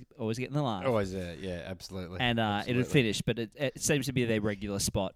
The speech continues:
Speaker 1: near Wayne
Speaker 2: You know
Speaker 1: Jackson
Speaker 2: what,
Speaker 1: Studios
Speaker 2: though?
Speaker 1: where they do it.
Speaker 2: I probably wouldn't go down there too often or they'd start, uh,
Speaker 1: I think they'd
Speaker 2: pro-,
Speaker 1: bring a
Speaker 2: profiling
Speaker 1: gun. <laughs>
Speaker 2: you. <laughs> They'll, they'll see you
Speaker 1: Shoot
Speaker 2: coming.
Speaker 1: on sight. <laughs>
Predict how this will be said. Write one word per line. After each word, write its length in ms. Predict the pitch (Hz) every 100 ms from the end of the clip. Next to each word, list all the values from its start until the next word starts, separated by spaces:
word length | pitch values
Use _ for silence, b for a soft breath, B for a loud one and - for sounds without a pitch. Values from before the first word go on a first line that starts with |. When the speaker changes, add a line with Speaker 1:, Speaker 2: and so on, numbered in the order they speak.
| _
Speaker 1:
near 220 | 110 107
Wayne 180 | 95 98
Speaker 2:
You 120 | 151
know 60 | 214
Speaker 1:
Jackson 120 | 160
Speaker 2:
what, 100 | 170
Speaker 1:
Studios 380 | 107 107 101 104
Speaker 2:
though? 80 | 101
Speaker 1:
where 80 |
they 120 | 90 90
do 200 | 92 85
it. 40 |
Speaker 2:
I 40 | -
probably 440 | - 180 175 180 160
wouldn't 280 | 151 139
go 160 | 131 127
down 220 | 123 120
there 120 | 117
too 300 | 107 - 123
often 220 | 110 - 110
or 100 | 104
they'd 220 | 107 95
start, 500 | - 117 113 110 117
uh, 220 | 104 92
Speaker 1:
I 40 | 120
think 180 | 147 104
they'd 160 | 92
Speaker 2:
pro-, 320 | - 120 135
Speaker 1:
bring 340 | 127 127 104 95
a 40 |
Speaker 2:
profiling 680 | 92 139 139 139 120 117 202
Speaker 1:
gun. 640 | - 240 - - - 415
<laughs> 0 | -
Speaker 2:
you. 120 | 453 - -
<laughs> 840 | 311 453 370 - 415 - 480 - 170
They'll, 200 | 170 180
they'll 220 | - 185 175
see 220 | 190 175
you 160 | 180
Speaker 1:
Shoot 380 | - - 170 208
Speaker 2:
coming. 180 | 208 -
Speaker 1:
on 160 | 190 170
sight. 480 | - 202 165 147
<laughs> 40 | -